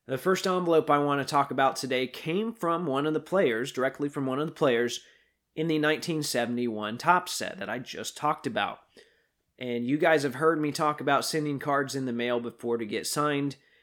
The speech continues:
It's something that I used to do a lot, um, but at, at one point I just ran out of guys that I wanted to send to. Well, now that things are so, you know, hectic in the hobby, I'm trying to go back and fill in some of the gaps, and that's,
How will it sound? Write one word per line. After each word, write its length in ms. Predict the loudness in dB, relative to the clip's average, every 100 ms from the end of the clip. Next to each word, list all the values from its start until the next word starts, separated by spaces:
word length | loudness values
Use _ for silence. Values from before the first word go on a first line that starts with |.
| _ -4
It's 200 | -2 0
something 440 | -2 -2 0 0
that 300 | 2 2 2
I 80 | 0
used 360 | 0 0 -2 -2
to 80 | -4
do 220 | 0 0
a 20 |
lot, 440 | 2 2 2 0 -10 _ _ _ -8
um, 420 | -6 -6 -8 -4
but 180 | 2 8
at, 180 | 8 8
at 200 | 4 4
one 160 | 0
point 240 | 0 0 0
I 80 |
just 240 | 0 0 0
ran 200 | -2 0
out 200 | 0 0
of 40 |
guys 300 | 2 2 2
that 140 | -2 -2
I 80 |
wanted 320 | -2 -2 -2 -4
to 80 |
send 320 | -2 0 0 -2
to. 240 | -8 -12 _ _ _ _
Well, 340 | -2 -2 -4 -12 -20 _ _ _ _ -2
now 180 | 0 2
that 200 | 0 0
things 300 | -2 -2 0
are 120 | 0
so, 800 | 0 0 0 2 0 0 -2 -6 -16 _
you 180 | -14 -12
know, 80 | -10
hectic 680 | -2 -2 0 -2 -4 -6 -20 _ _ _
in 140 | -8 -8
the 40 |
hobby, 380 | -4 -4 -2 -4
I'm 120 | -6
trying 280 | -6 -4 -2
to 60 |
go 200 | 2 4
back 460 | 4 2 0 -2 -14 _ _ _ _ _ -14
and 280 | -10 -10 -6
fill 220 | -2 -2
in 100 | -2
some 240 | -4 -6 -6
of 80 |
the 60 | -6
gaps, 540 | -2 -2 -2 -6 -10
and 120 | -8 -8
that's, 380 | -8 -10 -16